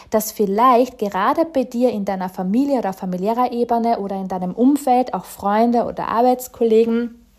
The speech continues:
tief in sich das Muster abgespeichert haben, zu überleben. Nicht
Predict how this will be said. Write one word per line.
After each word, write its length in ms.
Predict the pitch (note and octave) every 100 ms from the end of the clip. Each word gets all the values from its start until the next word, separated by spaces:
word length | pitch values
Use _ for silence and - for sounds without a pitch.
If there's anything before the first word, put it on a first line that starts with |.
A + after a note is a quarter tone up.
| _ -
tief 240 | C#4 D4+
in 120 | C#4+
sich 300 | C4+ - C4+
das 220 | - -
Muster 440 | G#3 B3+ C4+ B3+ -
abgespeichert 1000 | F#3+ - B3+ - - G3 G3+ G#3 G3+ -
haben, 540 | G3 G3+ G#3 G#3+ G#3
zu 420 | - - B3 - -
überleben. 1400 | A3+ A3+ G#3+ G3+ G#3+ - F3+ F3+ G3+ G#3 G3+ - D3 - _ _ _ _ _ _ _ _ _ _ _ _
Nicht 420 | G3+ G#3 A3 -